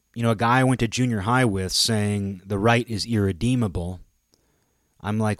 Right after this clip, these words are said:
"We need the right, 'cause that's part of the dance. That's one of the feet. That's one of the feet that moves, and that's what makes the dance." And sometimes one foot goes forward, the other goes back,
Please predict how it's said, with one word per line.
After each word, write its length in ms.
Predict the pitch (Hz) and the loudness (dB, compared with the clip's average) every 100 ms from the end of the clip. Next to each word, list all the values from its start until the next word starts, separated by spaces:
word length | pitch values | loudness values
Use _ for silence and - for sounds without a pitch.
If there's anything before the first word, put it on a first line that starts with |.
| - | -8
"We 280 | 107 131 139 | -4 0 0
need 300 | 131 160 156 | 2 2 2
the 120 | 107 | 0
right, 280 | 87 76 - | 0 -6 -8
'cause 120 | 110 | -6
that's 160 | 120 - | -4 -4
part 260 | - 123 | 0 2
of 60 | 117 | 2
the 80 | 101 | -2
dance. 420 | 90 127 90 - | 0 0 0 -6
That's 120 | 101 | -6
one 160 | 113 120 | -4 -4
of 60 | |
the 60 | 98 | -4
feet. 340 | - 127 90 - _ _ _ _ _ _ _ _ _ | -4 -4 -4 -8 _ _ _ _ _ _ _ _ _
That's 160 | - | -12
one 200 | 101 120 | -2 0
of 60 | 135 | 2
the 80 | 131 | 0
feet 380 | - 117 107 - | -2 -2 -4 -4
that 120 | 101 | -8
moves, 680 | 95 107 107 90 76 - - _ _ _ _ | -2 0 0 -2 -8 -12 -14 _ _ _ _
and 120 | 95 | -6
that's 140 | 101 113 | -4 -4
what 100 | 98 | -4
makes 240 | 104 - | -4 -4
the 100 | 101 | -6
dance." 540 | 90 107 92 - - - _ _ _ _ _ _ _ _ _ _ _ _ _ | -2 -2 -2 -6 -10 -12 _ _ _ _ _ _ _ _ _ _ _ _ _
And 120 | 98 - | -6 0
sometimes 420 | 123 120 123 98 | 0 2 2 2
one 240 | 101 110 | 2 0
foot 280 | 104 110 107 | 2 -2 0
goes 180 | 110 95 | 0 -2
forward, 500 | - 113 110 110 104 | 0 2 2 0 -2
the 80 | 98 | -2
other 140 | 98 | -2
goes 220 | 92 90 | -2 -4
back, 480 | 78 107 113 110 - | -2 0 0 -2 -8